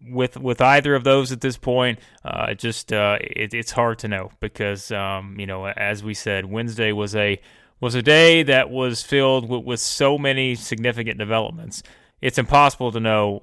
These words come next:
um, you know, what the college basketball landscape is going to look like and how it continues to impact this college basketball season and, uh, where things,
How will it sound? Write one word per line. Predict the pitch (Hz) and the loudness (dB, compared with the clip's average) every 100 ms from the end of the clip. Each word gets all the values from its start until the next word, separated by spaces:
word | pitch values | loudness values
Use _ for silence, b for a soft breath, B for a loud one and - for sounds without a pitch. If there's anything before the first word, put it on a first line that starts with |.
| - | -12
um, | 107 107 - - | -14 -14 -16 -8
you | |
know, | 113 | -6
what | 101 117 131 - | -4 2 0 0
the | |
college | - 127 117 - | 0 4 4 2
basketball | 117 110 - 110 104 | 0 0 0 -2 -2
landscape | 107 107 104 - 104 - | -2 -2 -4 -4 -6 -6
is | |
going | - 107 104 | -10 -8 -8
to | 107 | -8
look | 107 - | -8 -4
like | 104 101 - - b _ - | 0 0 -2 -20 b _ -4
and | 110 | -2
how | 120 143 | 4 4
it | 143 123 | 4 -2
continues | - 127 117 | -8 -6 -6
to | 113 | -4
impact | 117 113 113 107 - 104 | -4 2 2 2 -2 -8
this | 120 - | -8 -4
college | 127 113 110 | 0 0 0
basketball | 113 107 - 110 104 | 0 0 -2 -2 -2
season | - 110 101 104 92 b b - | -2 -4 -4 -6 -8 b b -6
and, | 101 98 98 | -6 -2 -2
uh, | 95 98 | -2 -2
where | - 101 113 127 | -6 -6 0 0
things, | 123 120 117 113 110 | 2 0 0 -2 -6